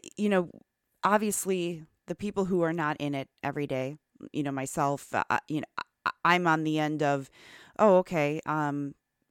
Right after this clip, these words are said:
I may have covid, I don't go to work." I have no idea what's going on as, you know, as a business owner of, "Oh, we have a possible outbreak at our company."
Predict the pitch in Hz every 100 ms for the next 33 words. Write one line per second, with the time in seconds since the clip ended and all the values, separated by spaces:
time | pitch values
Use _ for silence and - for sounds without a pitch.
0 | - 160 151 156 143 - 160 151 143 139
1 | 139 139 139 135 165 156 147 190 156 160
2 | 165 160 156 143 151 147 139 143 - 147
3 | 139 139 135 135 135 - 139 127 - -
4 | 143 123 123 - 123 180 156 151 - 147
5 | 143 139 135 - 131 131 127 - - -
6 | - - 151 143 147 139 135 127 - -
7 | - 135 131 123 127 120 - 165 156 151
8 | 139 131 123 - 180 170 160 147 139